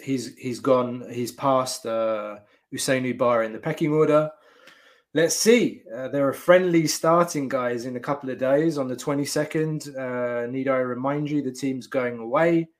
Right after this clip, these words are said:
to Austria, and I think the first preseason game is on the twenty-fourth. So we'll see Bagalianis and everybody else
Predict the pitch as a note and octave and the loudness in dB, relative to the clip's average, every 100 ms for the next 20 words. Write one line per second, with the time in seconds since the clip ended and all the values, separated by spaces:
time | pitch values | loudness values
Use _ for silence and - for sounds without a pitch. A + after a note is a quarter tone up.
0 | _ - G2 D3 D3 - E3+ D#3+ D3 B2+ | _ -16 -8 -6 -6 0 2 2 2 -2
1 | D3 C3+ - C#3+ C#3 - - C#3+ C3+ C3+ | -6 -8 -4 0 0 -4 -8 -6 -4 -6
2 | B2 B2+ A#2+ _ _ _ C#3 C3 B2+ B2 | -6 -8 -12 _ _ _ -2 -2 -2 -6
3 | B2+ B2+ A#2 B2 B2 A#2 A#2 A2+ - B2+ | -10 -10 -8 -6 -8 -4 -6 -6 -10 -10
4 | A#2+ - - B2 A2 - _ _ _ _ | -10 -14 -10 -8 -8 -14 _ _ _ _
5 | _ - C3 C3 C3 B2+ B2 - _ _ | _ -2 4 4 4 0 -2 -8 _ _
6 | C3 D3 D#3 - D#3 D#3 C#3 C3 B2 C3+ | 0 0 0 0 0 2 0 0 0 0
7 | C3+ C#3 - A2+ A#2 C3 C#3 C3 A#2+ A#2 | 0 -4 -8 -8 -6 -4 -2 0 0 0
8 | A#2+ - - | -2 -8 -16